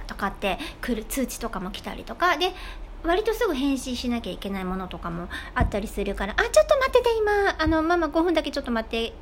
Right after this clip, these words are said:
頭集中しないとこれ返信できないから」とかって私も言うこと結構あって、まあ、もちろん仕事とかしてると、もうすぐね、返信しなきゃいけないものとかもあるから、「ごめん、ごめん」とかって言いながら、ただそれを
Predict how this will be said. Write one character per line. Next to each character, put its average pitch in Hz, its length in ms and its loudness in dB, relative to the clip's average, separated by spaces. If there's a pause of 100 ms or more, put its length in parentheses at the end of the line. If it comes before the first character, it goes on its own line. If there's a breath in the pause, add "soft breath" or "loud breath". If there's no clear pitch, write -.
(300 loud breath)
頭 277 360 4
集 254 180 2
中 254 100 -4
し 247 140 -2
な 226 80 4
い - 20 4
と 214 80 -2
こ - 100 0
れ 208 60 4
返 262 140 4
信 254 180 2
で 226 80 0
き 233 120 -4
な 208 100 -4
い 196 40 -6
か - 120 -6
ら」 - 100 -4
と - 80 -10
か 269 140 -2
っ 269 40 -2
て 254 120 -6
私 - 180 -4
も 359 80 4
言 269 200 2
う - 20 -8
こ 302 100 2
と 262 80 -4
結 339 200 0
構 254 140 0
あ 208 160 0
っ 240 40 -6 (280)
て、 214 300 0 (1120 loud breath)
ま 226 160 4
あ、 - 40 2
も 233 100 8
ち 269 100 0
ろ 254 80 2
ん 240 40 -2
仕 233 120 -2
事 233 240 -4
と 233 120 -4
か 170 160 -2
し - 80 -8
て 185 100 -2
る 185 80 -2
と、 185 160 -4
も 220 120 2
う 240 40 0
す 277 220 -2
ぐ 185 160 -2
ね、 262 220 2
返 208 200 0
信 208 160 -2
し 208 140 -4
な 196 100 -4
き - 120 -8
ゃ - 20 -6
い - 40 -10
け 185 140 -6
な 185 100 -4
い 175 40 -4
も 175 100 -4
の 175 80 -6
と - 100 -10
か 175 140 -6
も 180 120 -6
あ 220 60 0
る 202 100 -4
か 208 100 -6
ら、 - 160 -8
「ご 330 80 2
め 427 100 0
ん、 403 40 -2
ご 440 80 2
め 466 100 2 (100)
ん」 466 60 -6
と - 80 -4
か 226 80 4
っ - 20 -6
て - 120 -10
言 202 100 -4
い 202 40 -2
な 202 120 -6
が - 120 -10
ら、 - 200 -4 (580 loud breath)
た 320 140 6
だ 302 120 6
そ 294 140 2
れ 330 160 4
を 403 40 4